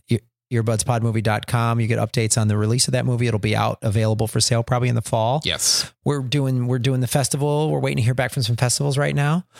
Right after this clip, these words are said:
Speaker 1: Um,
Speaker 2: And distributors.
Speaker 1: distributors and all that business, but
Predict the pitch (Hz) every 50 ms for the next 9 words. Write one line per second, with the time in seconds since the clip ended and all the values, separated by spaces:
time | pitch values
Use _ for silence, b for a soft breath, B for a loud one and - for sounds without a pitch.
0 | B B B B _ _ - 127 127 131 127 127 127 127 120 123 131 127 - -
1 | - 95 85 76 82 76 76 73 - - - - - 147 131 - 160 139 135 139
2 | 127 139 143 135 135 143 139 135 127 131 127 123 - 143 143 131 156 160 147 -
3 | - - 123 123 120